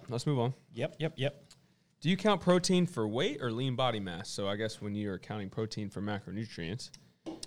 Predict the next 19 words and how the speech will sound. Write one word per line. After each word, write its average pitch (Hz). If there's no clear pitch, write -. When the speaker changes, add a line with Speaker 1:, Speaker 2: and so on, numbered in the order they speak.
Speaker 2:
I 170
don't. 147
I 117
just 117
pick 131
a 113
number. 107
Speaker 1:
And 95
just 98
Speaker 2:
So 101
Speaker 1:
roll. 98
Speaker 2:
mine's 123
two 135
ninety. 117
I 104
hit 120
two 113
ninety. 98
So -